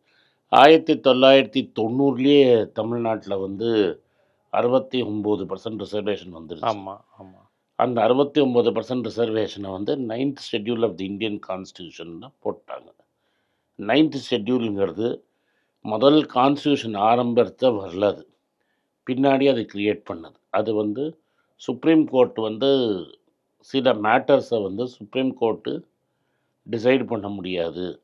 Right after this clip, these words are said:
Speaker 1: அப்படின்னு பண்ணி அந்த ninth schedule-ல அதை கொண்டு வந்தாங்க. ஏன்னா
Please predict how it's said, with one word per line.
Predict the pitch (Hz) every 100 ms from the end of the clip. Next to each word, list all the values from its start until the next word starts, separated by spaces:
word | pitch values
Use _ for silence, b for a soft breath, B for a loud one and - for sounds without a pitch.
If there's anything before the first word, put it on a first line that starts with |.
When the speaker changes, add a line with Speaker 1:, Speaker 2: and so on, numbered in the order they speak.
| -
Speaker 1:
அப்படின்னு | 95 - 113 117 107
பண்ணி | 98 92 90 104 135 _ _ _ _ _ _ _ _
அந்த | 123 120
ninth | 110 107 135 - 123
schedule-ல | 120 95 101 107 135
அதை | 113
கொண்டு | - 98
வந்தாங்க. | 95 85 78 73 - _ _ -
ஏன்னா | 117 123 107